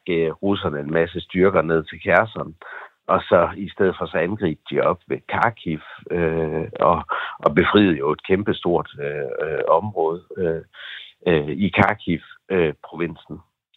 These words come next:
Og så senere, så kan man sige, så havde de så den her dobbelt effekt, fordi at, øh, russerne var lokket over på vestsiden af,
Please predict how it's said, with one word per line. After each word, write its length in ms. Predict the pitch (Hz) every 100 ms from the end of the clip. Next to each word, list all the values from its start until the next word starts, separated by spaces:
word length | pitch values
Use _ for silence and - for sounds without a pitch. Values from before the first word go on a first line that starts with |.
| _
Og 120 | 85
så 220 | - 98 -
senere, 320 | 104 113 95 -
så 180 | - 87 -
kan 100 | 80
man 160 | 65 80
sige, 260 | 95 82
så 120 | 95
havde 220 | 85 98 101
de 120 | 85 73
så 200 | 76 78 - - - - _
den 180 | 92 85
her 200 | 87 82 - 95
dobbelt 580 | 92 - 92 82 - - -
effekt, 500 | 87 87 87 78 - -
fordi 480 | 95 - 98 90 - -
at, 240 | - - -
øh, 160 | - 80
russerne 480 | - 92 - 78 73
var 120 | 78
lokket 360 | 80 80 78 78
over 240 | 80 87 -
på 240 | 90 78 80 -
vestsiden 560 | 101 - - 76 73
af, 200 | 69 80